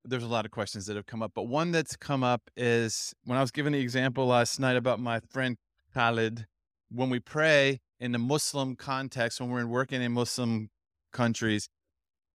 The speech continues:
Muslims are very open to dreams and visions. It's, like, how they talk about most everything. And so I can go into a mosque in the Middle East,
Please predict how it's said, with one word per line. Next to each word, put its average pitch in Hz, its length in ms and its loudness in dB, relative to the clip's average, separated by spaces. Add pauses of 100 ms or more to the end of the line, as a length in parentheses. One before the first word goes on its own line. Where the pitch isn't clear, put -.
(120)
Muslims 165 520 0
are 151 140 4
very 143 760 2
open 147 440 0
to 135 140 -2
dreams 135 680 -2
and 123 180 -2
visions. 117 520 -2
It's, - 180 -8
like, 117 180 0
how 139 180 2
they 131 180 4
talk 131 320 -4
about 120 300 -2
most 120 340 -2
everything. 113 640 -4 (320)
And 120 100 -6
so 127 140 2
I 139 140 4
can 170 180 -2
go 156 220 2
into 135 300 -4
a 113 80 0
mosque 120 640 -2
in 120 160 -6
the 113 80 -2
Middle 123 320 0
East, 113 440 -2